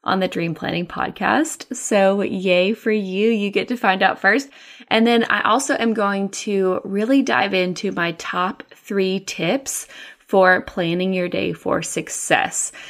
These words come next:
That is one thing I keep hearing is, you know, how do you plan your day? How do you schedule day? How do you balance it all? How do you make time for it all? How do you stay productive? So I'm just gonna share my top three tips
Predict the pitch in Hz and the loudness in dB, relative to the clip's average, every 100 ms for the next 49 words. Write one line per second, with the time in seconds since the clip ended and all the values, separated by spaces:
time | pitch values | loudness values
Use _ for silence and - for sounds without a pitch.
0 | - - 190 190 196 202 190 185 170 - | -6 2 4 4 2 2 2 2 0 0
1 | 185 - - - 180 175 170 170 165 160 | -2 -2 -10 -2 2 2 2 -2 -4 -6
2 | - 180 160 160 - 190 208 208 202 180 | -6 -4 -4 -4 -4 0 0 -2 -2 -2
3 | 180 175 170 175 185 190 190 180 170 170 | 0 -2 -2 -4 -6 -6 -4 -4 -4 -4
4 | 165 165 156 185 214 254 165 156 190 180 | -4 -4 -2 0 2 2 4 2 2 0
5 | - 180 180 175 202 214 196 - 196 196 | 2 4 6 4 2 0 -4 -2 -2 0
6 | 208 196 190 180 180 180 190 196 - 202 | 0 -2 0 2 2 0 -2 -4 -2 -2
7 | 202 196 185 190 - 180 175 170 - - | -2 0 2 0 0 0 -2 -4 -14 -20
8 | - 233 196 254 392 427 403 - 226 220 | -6 2 4 4 2 0 -2 0 0 2
9 | 220 240 _ 220 214 214 - 190 185 - | 0 -4 _ 0 0 -2 0 2 2 -2
10 | 196 175 175 175 - 160 165 - - | -6 0 0 0 -4 -4 -4 -6 -12